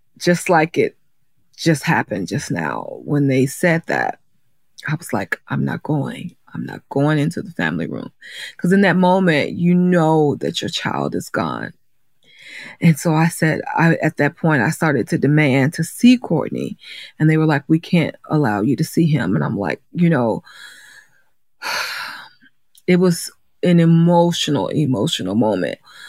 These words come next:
Because everyone knew at that moment that Courtney was gone. But, you know, as a mom, you wanna see that confirmation. You wanna,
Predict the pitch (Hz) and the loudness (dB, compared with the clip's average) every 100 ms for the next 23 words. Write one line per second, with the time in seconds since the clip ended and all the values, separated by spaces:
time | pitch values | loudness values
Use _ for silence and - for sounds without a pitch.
0 | - - - - _ _ _ _ - 190 | -20 -20 -20 -20 _ _ _ _ 0 2
1 | 254 220 - 285 330 277 214 175 185 190 | 4 2 2 4 6 6 6 6 6 4
2 | 131 - - - 160 156 107 64 - - | 2 0 -4 0 2 2 0 -4 -6 -2
3 | 170 143 101 - - 151 139 135 165 143 | 0 0 -2 -2 2 2 2 0 -2 -2
4 | - - - - - 160 180 175 143 - | -4 -14 -20 -20 -10 0 2 4 2 0
5 | - _ _ - 160 170 165 170 185 175 | -6 _ _ -2 0 2 2 4 2 2
6 | 165 151 170 147 156 165 190 160 120 - | 0 0 -2 0 0 0 0 0 -2 -4
7 | 156 160 - - 165 220 - - - - | -4 -2 -4 0 2 0 -2 -10 -12 -14
8 | _ _ - 202 185 170 | _ _ -6 -2 0 -2